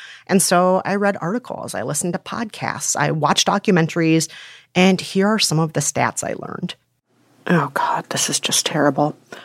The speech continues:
One child in sixteen dies before their fifth birthday, which is nine times that of the U S.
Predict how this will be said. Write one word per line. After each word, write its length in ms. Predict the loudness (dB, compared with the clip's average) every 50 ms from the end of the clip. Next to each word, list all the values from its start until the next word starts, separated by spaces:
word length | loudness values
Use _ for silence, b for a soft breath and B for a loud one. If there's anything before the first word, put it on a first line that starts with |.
| B B B B B B _ 2
One 160 | 2 2 2
child 400 | 0 0 0 0 0 -2 -2 -4
in 100 | -4 -2
sixteen 800 | -2 -2 -2 -4 -4 -4 -2 -2 0 0 2 4 4 4 4 4
dies 320 | 2 2 2 2 0 -2 -6
before 380 | -8 -10 -8 -2 2 2 2 2
their 140 | 0 -2
fifth 420 | -4 -6 -8 -10 -10 -10 -10 -6 -2
birthday, 500 | -2 -2 -2 -4 -6 -4 -2 -2 -2 -2
which 240 | -4 -4 -4 -4 -2
is 140 | -2 -2
nine 400 | -2 2 2 2 2 2 0 0
times 380 | -2 -2 -2 -2 -2 -4 -2 0
that 200 | 0 0 0 0
of 120 | -4 -8
the 100 | -10 -8
U 260 | -6 -6 -4 -2 -2 -2
S. 400 | -2 0 -2 -2 -2 -2 -6